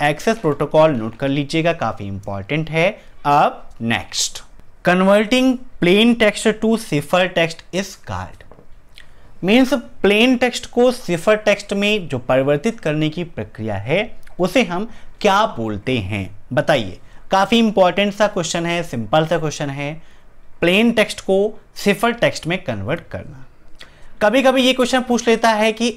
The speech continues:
एन्क्रिप्शन के पहले के टेक्स्ट को क्या कहते हैं, तो इसका राइट आंसर होगा प्लेन टेक्स्ट। Before encryption प्लेन टेक्स्ट और after encryption सिफर टेक्स्ट होता है, ठीक है,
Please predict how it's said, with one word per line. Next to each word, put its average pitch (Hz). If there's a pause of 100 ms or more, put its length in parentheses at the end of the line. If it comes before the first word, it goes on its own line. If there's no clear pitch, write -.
(120)
एन्क्रिप्शन 185
के 233
पहले 190
के 247
टेक्स्ट -
को 185 (380)
क्या 220
कहते 131
हैं, 170 (240)
तो 233
इसका 233
राइट 180
आंसर 190
होगा 202
प्लेन 190 (120)
टेक्स्ट। - (340)
Before 139
encryption 208 (360)
प्लेन 226
टेक्स्ट 214 (300)
और 170
after 185 (720)
encryption 220 (260)
सिफर 202
टेक्स्ट 110
होता 98
है, 98
ठीक 196
है, 269